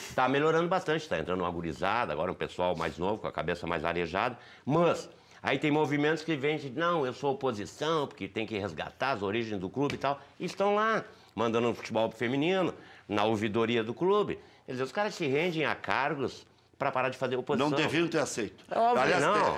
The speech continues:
Speaker 2: tem
Speaker 1: óbvio
Speaker 2: al-,
Speaker 1: que
Speaker 2: tem
Speaker 1: não.
Speaker 2: alguns já arrependidos, hein?
Speaker 1: Não, eles tão, eles vão,
Speaker 2: Ba-,
Speaker 1: até o final
Speaker 2: basta
Speaker 1: do ano
Speaker 2: ver,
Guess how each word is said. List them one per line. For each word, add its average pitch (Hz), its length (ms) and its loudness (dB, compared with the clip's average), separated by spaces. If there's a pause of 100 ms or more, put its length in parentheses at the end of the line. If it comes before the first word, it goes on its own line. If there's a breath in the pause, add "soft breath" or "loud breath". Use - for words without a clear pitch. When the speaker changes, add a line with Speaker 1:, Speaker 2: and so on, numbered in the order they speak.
Speaker 2:
tem - 40 -2
Speaker 1:
óbvio - 180 4
Speaker 2:
al-, 127 40 4
Speaker 1:
que 127 60 2
Speaker 2:
tem 147 100 2
Speaker 1:
não. 147 200 4
Speaker 2:
alguns 151 220 2
já 147 120 2
arrependidos, 143 680 -2
hein? 76 120 -12
Speaker 1:
Não, 233 240 2
eles 107 120 0
tão, 147 260 2
eles 95 140 0
vão, 123 80 2
Speaker 2:
Ba-, 98 320 2
Speaker 1:
até 92 120 0
o 143 40 4
final 143 160 4
Speaker 2:
basta 123 80 2
Speaker 1:
do 123 120 2
ano 170 120 4
Speaker 2:
ver, 156 320 2